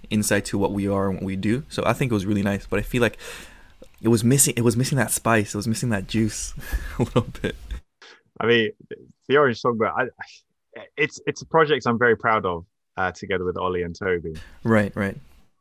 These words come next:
Speaker 2: Um, and we do have intentions to, to, uh, record more episodes. Uh,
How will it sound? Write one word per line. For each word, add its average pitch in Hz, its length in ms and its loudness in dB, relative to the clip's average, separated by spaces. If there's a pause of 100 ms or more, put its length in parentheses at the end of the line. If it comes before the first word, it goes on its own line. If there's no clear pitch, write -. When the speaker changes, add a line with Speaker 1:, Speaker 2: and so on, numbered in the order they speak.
(280)
Speaker 2:
Um, 87 260 -10 (140)
and 90 260 -6 (160)
we 98 260 -10
do 127 200 -2
have 107 260 0
intentions 95 680 -8
to, 90 200 -6 (160)
to, - 60 -10 (580)
uh, 85 180 -12 (140)
record 98 280 -4
more 87 180 -4
episodes. 82 640 -8 (300)
Uh, 90 140 -8